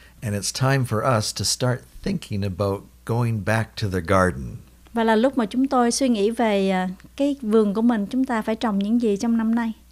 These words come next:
Speaker 1: This year, we wanted to do something special with our garden.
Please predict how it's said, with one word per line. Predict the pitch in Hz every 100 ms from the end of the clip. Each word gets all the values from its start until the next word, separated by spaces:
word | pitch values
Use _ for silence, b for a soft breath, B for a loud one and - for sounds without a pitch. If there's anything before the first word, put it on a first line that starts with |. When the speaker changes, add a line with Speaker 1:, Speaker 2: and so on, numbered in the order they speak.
| - - - 85
Speaker 1:
This | 139 - -
year, | 104
we | 104 107 107
wanted | 101 117 117
to | 107 90
do | 101 98
something | - 120 117 - 117 104 101 80 -
special | - - 139 143 -
with | 78 82 90
our | 85
garden. | 78 85 73